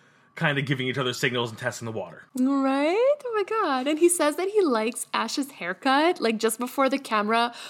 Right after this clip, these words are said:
Speaker 2: follows, like, Jo's butt as she walks away. Like, this is bi boy heaven for Dean, okay? Like, I'm sorry.
Speaker 1: <laughs>
Speaker 2: Y-, like, you
Speaker 1: Yes.
Speaker 2: have two people that you're attracted to of different genders. Like,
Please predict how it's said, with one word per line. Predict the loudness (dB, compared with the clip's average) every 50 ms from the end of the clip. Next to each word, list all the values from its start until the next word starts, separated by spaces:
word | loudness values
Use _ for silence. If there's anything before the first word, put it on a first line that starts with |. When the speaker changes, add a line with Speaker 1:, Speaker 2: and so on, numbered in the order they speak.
| -18 -16
Speaker 2:
follows, | -18 -8 2 4 6 6 6 6 6 6 6 4 2
like, | 0 0 0
Jo's | 0 2 4 4 4 4 2 0 -2
butt | -2 2 2 4 4 2 0 -4
as | -2 0 2
she | 2 2 2
walks | 4 4 4 4 4 2 2 2
away. | 2 4 4 4 6 6 6 4 4 4 2 0 -4 -8 -18 -18 -14 -4 2
Like, | 4 4 6 6 4 2 0
this | 2 4 4 4 4 4
is | 4 4 4 4 2 -2 -6 -8 -10 -14
bi | -14 -10 -2 2 4 4 4 4 4
boy | 2 2 2 2 4 2 2
heaven | -2 -6 -6 -2 -2 0 2 2 2 2 0 -2
for | -4 -2 -2 -2
Dean, | 0 -2 -4 -4 -4 -4 -4 -4 -6 -6 -2
okay? | -4 0 2 2 2 4 4 4
Like, | 4 2 2 2 0 2
I'm | 2 2 2
sorry. | 4 6 6 6 6 6 4 2 2 2 2 0
Speaker 1:
<laughs> | 0 0 -2 -2 -2 -2 -2 -10 -10 -6 -6
Speaker 2:
Y-, | -6 -6 -6 -2
like, | 2 4 6 6 6 4
you | 4
Speaker 1:
Yes. | 2 2 4 4
Speaker 2:
have | 4 4 4 4 2 -2 -2
two | 4 8 8 8 8
people | 8 6 8 8 6 6 8
that | 6 4 6
you're | 6 6 6
attracted | 6 4 2 2 2 2 -2 -4 -2 0
to | 0 0 0
of | 0 2
different | 0 0 2 4 4 4
genders. | 4 2 0 2 2 4 4 4 4
Like, | 4 4 4 2 0 -4 -14